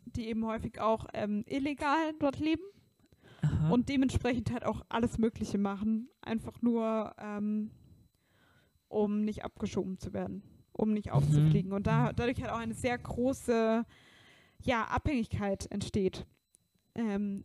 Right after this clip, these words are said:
Speaker 1: auch interessant in dem Zusammenhang, äh, Zürich will ja jetzt einen Citypass einführen, gell?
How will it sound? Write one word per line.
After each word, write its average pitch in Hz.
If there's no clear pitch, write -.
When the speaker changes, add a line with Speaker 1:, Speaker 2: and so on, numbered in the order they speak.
Speaker 1:
auch 240
interessant 294
in 330
dem 262
Zusammenhang, 214
äh, 208
Zürich 277
will 262
ja 254
jetzt 214
einen 220
Citypass -
einführen, 185
gell? 202